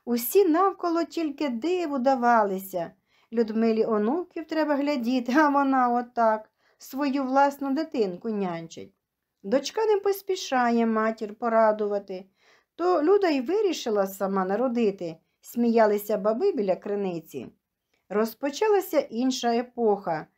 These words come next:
яка стріпонула Наталю. Подалася дівчина в бізнес, стала валізи та клумаки з Туреччини возити і одяг на ринку продавати. І так пішли справи, що навіть розбагатіла, квартиру собі купила,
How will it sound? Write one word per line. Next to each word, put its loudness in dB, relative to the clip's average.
яка -2
стріпонула -2
Наталю. -4
Подалася 0
дівчина 0
в -2
бізнес, 0
стала 2
валізи 2
та -4
клумаки -2
з -6
Туреччини 0
возити -2
і 8
одяг 2
на 2
ринку -2
продавати. 0
І -4
так -4
пішли -4
справи, -2
що -6
навіть 0
розбагатіла, -2
квартиру -4
собі -4
купила, 0